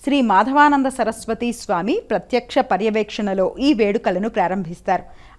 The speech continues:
అదే రోజు సాయంత్రం ముఖ్యమంత్రి రేవంత్ రెడ్డి ఈ క్షేత్రానికి రానున్నారు. పుష్కర స్నానం, గోదావరి మాతకు ప్రత్యేక పూజలు నిర్వహించనున్నారు. సరస్వతి మాత విగ్రహాన్ని ఆవిష్కరించి గోదావరి హారతి కార్యక్రమాన్ని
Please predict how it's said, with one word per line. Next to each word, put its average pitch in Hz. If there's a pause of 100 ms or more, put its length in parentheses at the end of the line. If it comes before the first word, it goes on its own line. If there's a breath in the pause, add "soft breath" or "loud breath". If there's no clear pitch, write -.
అదే 269
రోజు 311
సాయంత్రం 262
ముఖ్యమంత్రి 262
రేవంత్ 214
రెడ్డి 214 (200)
ఈ -
క్షేత్రానికి 208
రానున్నారు. 185 (140)
పుష్కర 214
స్నానం, 226 (140)
గోదావరి 233
మాతకు 226
ప్రత్యేక 226
పూజలు 208 (140)
నిర్వహించనున్నారు. 190 (460 loud breath)
సరస్వతి 285
మాత 254 (100)
విగ్రహాన్ని 254 (120)
ఆవిష్కరించి 240 (440 loud breath)
గోదావరి 302
హారతి 247
కార్యక్రమాన్ని 233